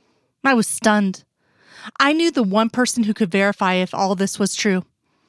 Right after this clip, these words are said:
I had to find out. So much had happened in the last ten hours that I was reeling.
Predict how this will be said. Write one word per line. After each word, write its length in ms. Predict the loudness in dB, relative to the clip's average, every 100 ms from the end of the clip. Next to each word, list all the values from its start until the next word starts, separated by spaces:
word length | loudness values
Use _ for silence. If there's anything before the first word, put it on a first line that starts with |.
| _ _ -2
I 100 | 2
had 180 | 2 2
to 60 | 0
find 240 | 2 2
out. 340 | 0 -2 -8 -20 _ _ _ _ _ _ _ _ _ _ -20 -14
So 220 | -2 0
much 160 | 0 -2
had 100 | -4
happened 480 | -2 -2 0 2
in 120 | 2 2
the 60 |
last 360 | 0 -2 -4 -2
ten 100 | 0
hours 320 | 2 0 -2
that 120 | -2 0
I 140 | 2
was 180 | 0 0
reeling. 480 | 0 0 -2 -4